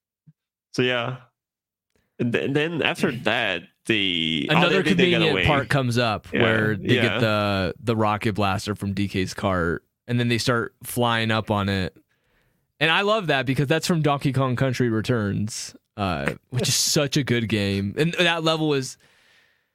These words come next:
Speaker 2: man, those games are so freaking good 'cause all you do for that whole level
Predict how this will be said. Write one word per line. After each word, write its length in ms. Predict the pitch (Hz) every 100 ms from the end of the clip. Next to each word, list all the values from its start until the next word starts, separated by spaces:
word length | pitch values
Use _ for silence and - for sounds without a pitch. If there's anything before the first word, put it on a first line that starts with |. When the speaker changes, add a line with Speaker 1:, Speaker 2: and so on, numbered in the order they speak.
| _ _
Speaker 2:
man, 320 | 147 131 104
those 180 | 101 170
games 220 | 190 196 160
are 60 |
so 220 | 143 156 147
freaking 280 | 151 135
good 140 | 120 123
'cause 100 | 127
all 200 | 135 190
you 100 | 254
do 160 | 180 180
for 120 | 196
that 160 | 160 127
whole 180 | 160
level 680 | 131 123 139 165 175 214 233